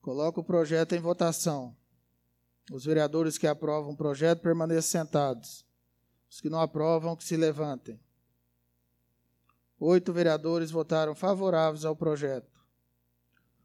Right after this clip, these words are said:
O projeto está aprovado em primeiro turno por oito votos favoráveis.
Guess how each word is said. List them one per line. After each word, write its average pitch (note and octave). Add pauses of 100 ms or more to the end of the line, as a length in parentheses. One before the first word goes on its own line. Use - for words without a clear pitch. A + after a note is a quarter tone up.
(140)
O C3+
projeto D#3
está F3
aprovado E3
em D#3+
primeiro E3
turno E3
por D#3+
oito G3
votos E3
favoráveis. C#3